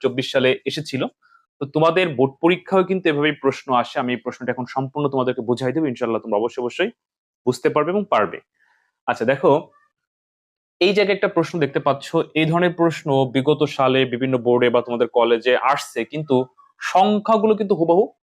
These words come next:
থাকে নাই। তার মানে আমি বারবার তোমাদের একটাই কথা বলি যে আইসিটি কিন্তু হুবহু প্রশ্ন করে না, নিয়ম এক থাকে, কিন্তু হুবহু আসে না। যার ফলে তুমি যদি মুখস্থ করো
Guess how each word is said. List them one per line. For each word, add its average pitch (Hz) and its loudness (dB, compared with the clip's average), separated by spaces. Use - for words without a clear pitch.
থাকে 156 0
নাই। 98 -6
তার 143 4
মানে 175 2
আমি 185 4
বারবার 139 4
তোমাদের 151 0
একটাই 165 0
কথা 170 2
বলি 165 0
যে 165 -2
আইসিটি 139 0
কিন্তু 170 0
হুবহু 156 2
প্রশ্ন 156 -4
করে 156 2
না, 139 2
নিয়ম 156 2
এক 180 0
থাকে, 170 -4
কিন্তু 139 -4
হুবহু 156 2
আসে 147 0
না। 107 2
যার 135 2
ফলে 143 2
তুমি 170 -4
যদি 180 0
মুখস্থ 156 0
করো 151 4